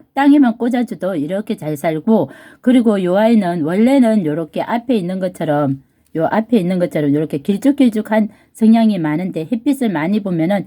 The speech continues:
요렇게 동글동글해진답니다. 그렇게 되니까 햇빛을 최대한 많이,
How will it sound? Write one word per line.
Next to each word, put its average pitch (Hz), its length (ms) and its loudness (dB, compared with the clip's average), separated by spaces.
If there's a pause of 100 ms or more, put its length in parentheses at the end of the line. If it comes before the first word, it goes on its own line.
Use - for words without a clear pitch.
(300)
요렇게 185 320 -2
동글동글해진답니다. 196 1400 0 (340)
그렇게 262 460 2
되니까 165 520 -2 (280)
햇빛을 269 560 0
최대한 277 500 2
많이, 175 480 -2